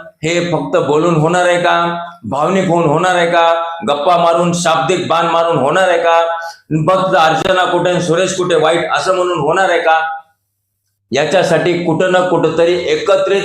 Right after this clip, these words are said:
लढाई होणं जरुरी आहे. ज्ञानराधाचे ठेवीदार पूर्ण महाराष्ट्रात आहेत. का तुम्ही एकत्र येत नाहीयेत? मध्ये एकत्र येण्याचा प्र-, प्र-, प्रयत्न झाला आणि त्याच्यात राजकारण झालं, नाही झालं,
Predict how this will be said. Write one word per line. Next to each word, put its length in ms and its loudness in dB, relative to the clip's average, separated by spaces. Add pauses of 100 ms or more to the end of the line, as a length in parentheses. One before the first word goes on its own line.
लढाई 380 2
होणं 320 0
जरुरी 460 0
आहे. 320 0 (680)
ज्ञानराधाचे 840 0
ठेवीदार 480 0
पूर्ण 300 -2
महाराष्ट्रात 680 -2
आहेत. 120 0 (520)
का 220 -2
तुम्ही 220 2
एकत्र 300 0
येत 200 0
नाहीयेत? 460 -2 (220)
मध्ये 240 0
एकत्र 340 2
येण्याचा 360 2
प्र-, 180 0
प्र-, 300 -2
प्रयत्न 380 0
झाला 280 0
आणि 260 0
त्याच्यात 260 0
राजकारण 640 -2
झालं, 320 0
नाही 220 -2
झालं, 360 0